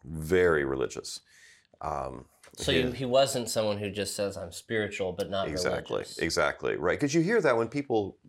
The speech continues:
Speaker 1: uh, frequently, I think, when people say,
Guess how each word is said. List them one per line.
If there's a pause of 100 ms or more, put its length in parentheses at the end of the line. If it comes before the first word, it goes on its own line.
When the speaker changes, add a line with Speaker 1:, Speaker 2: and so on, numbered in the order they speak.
(180)
Speaker 1:
uh, (300)
frequently,
I
think,
when
people
say,